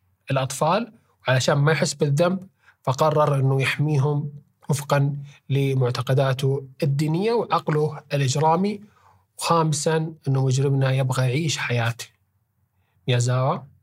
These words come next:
وفي يوم من الأيام صادفهم في موقف واحد شد انتباههم أو شد انتباهه لهم.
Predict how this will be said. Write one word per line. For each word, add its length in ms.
وفي 180
يوم 240
من 80
الأيام 400
صادفهم 680
في 240
موقف 600
واحد 480
شد 440
انتباههم 720
أو 60
شد 220
انتباهه 460
لهم. 220